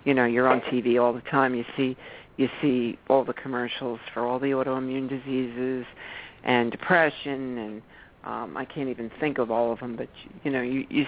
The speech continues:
see them. So <clears throat> that's two reasons, uh, why we are having a, a really big problem right now with anti-, antibiotic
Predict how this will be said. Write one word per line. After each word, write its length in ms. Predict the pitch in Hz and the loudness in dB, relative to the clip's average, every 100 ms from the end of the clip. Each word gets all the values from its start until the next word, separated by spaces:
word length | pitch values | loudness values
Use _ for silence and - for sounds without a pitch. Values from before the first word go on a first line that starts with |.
| - | 2
see 80 | 127 | 2
them. 160 | 101 - - - - - - | 2 -2 -6 -8 -12 -2 4
So 340 | 190 170 - | 6 6 6
<clears throat> 40 | |
that's 440 | - 254 170 156 - - - | 4 4 2 -2 -2 -8 0
two 160 | 226 208 | 2 2
reasons, 540 | 180 185 180 127 90 - - - - - - - | 2 2 -2 -8 -12 -16 -18 -16 -14 -14 -12 2
uh, 180 | 139 135 | 4 6
why 220 | 143 147 | 6 4
we 180 | 147 143 | 4 4
are 240 | 143 151 | 4 4
having 440 | 151 147 123 131 123 | 2 -2 -4 -4 -6
a, 180 | 120 - - | -6 -8 -6
a 120 | 127 | -4
really 280 | 123 143 139 | 0 0 0
big 240 | - 123 | 0 -4
problem 580 | - - 156 143 139 120 - - - - | -4 4 4 6 2 -2 -10 -16 -16 -4
right 240 | 139 139 - | 0 2 2
now 260 | 139 131 | 0 2
with 200 | 123 127 - - | 2 -2 -6 -4
anti-, 420 | 147 139 - 131 - - | -2 0 0 0 -2 -4
antibiotic 720 | 139 - 120 113 117 123 | -2 -2 0 2 2 2